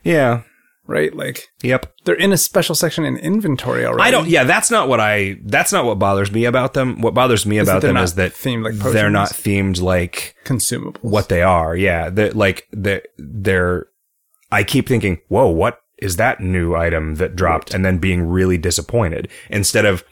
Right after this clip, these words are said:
Speaker 1: having it be a thing that is exciting and fun and just feels like a bonus thing. Um,
Speaker 2: I, you know, but then you use it and your avatar changes and you're like, "Oh, cool." Right?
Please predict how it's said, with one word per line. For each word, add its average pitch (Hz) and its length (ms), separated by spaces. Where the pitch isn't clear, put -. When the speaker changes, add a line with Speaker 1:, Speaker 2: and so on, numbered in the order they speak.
Speaker 1:
having 98 340
it 87 120
be 90 320
a 92 140
thing 90 240
that 87 120
is 82 140
exciting 82 640
and 90 240
fun 92 340
and 82 180
just 85 200
feels 92 160
like 87 120
a 82 40
bonus 87 460
thing. - 360
Um, 87 400
Speaker 2:
I, 220 140
you 240 140
know, 156 260
but 196 120
then 196 120
you 175 120
use 190 300
it 160 140
and 156 120
your 143 200
avatar 170 360
changes 127 340
and 131 80
you're 127 100
like, 117 180
"Oh, 131 340
cool." - 340
Right? 160 240